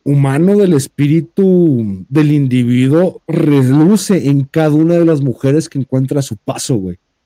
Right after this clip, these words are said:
Y creo que eso realmente vendría siendo un ángel, pero insisto, no es el ángel, es el ánima, es el reflejo de, "Es que yo necesito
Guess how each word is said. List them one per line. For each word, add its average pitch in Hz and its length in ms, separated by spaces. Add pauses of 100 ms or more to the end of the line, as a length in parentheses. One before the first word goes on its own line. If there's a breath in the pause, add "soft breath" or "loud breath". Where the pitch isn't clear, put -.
(180)
Y 147 120
creo 151 340
que 170 220
eso 165 220
realmente 170 520
vendría 143 400
siendo 165 400
un 175 160
ángel, 185 460
pero 143 180
insisto, 160 420
no 147 120
es 139 100
el 170 160
ángel, 170 240
es 165 140
el 165 100
ánima, 170 320
es 151 80
el 180 80
reflejo 160 400
de, 165 60
"Es 160 80
que 170 120
yo 165 140
necesito 170 720